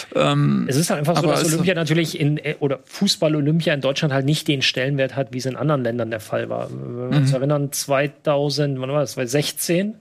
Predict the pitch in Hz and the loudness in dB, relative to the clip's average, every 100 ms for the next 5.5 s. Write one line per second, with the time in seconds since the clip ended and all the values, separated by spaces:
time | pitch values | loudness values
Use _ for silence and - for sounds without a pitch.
0 | _ _ _ _ - 160 143 151 160 151 | _ _ _ _ -2 2 4 4 4 2
1 | 139 143 139 147 - 139 - 139 139 147 | 2 2 2 0 -2 -4 -2 -2 0 0
2 | 131 143 143 135 135 135 123 131 131 120 | 2 2 2 0 0 -2 0 0 0 2
3 | 151 160 170 170 170 175 160 151 139 135 | 4 4 2 0 0 2 2 2 2 0
4 | - 120 131 135 131 127 123 139 156 160 | -2 0 0 2 0 2 2 2 2 2
5 | 156 160 170 165 165 | 0 2 0 2 -2